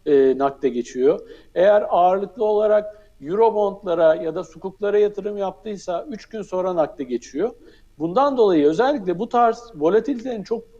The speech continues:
yüksek olduğu dönemlerde fon dağılım değişikliği yaptığınızda aslında iki ya da üç gün sonraki fiyattan,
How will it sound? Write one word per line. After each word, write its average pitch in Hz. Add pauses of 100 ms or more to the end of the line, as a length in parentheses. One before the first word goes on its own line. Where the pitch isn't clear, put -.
(100)
yüksek 165
olduğu 180
dönemlerde 185 (340)
fon 254
dağılım 240
değişikliği 214
yaptığınızda 202
aslında 226
iki 226
ya 254
da 233
üç 220
gün 240
sonraki 214
fiyattan, 214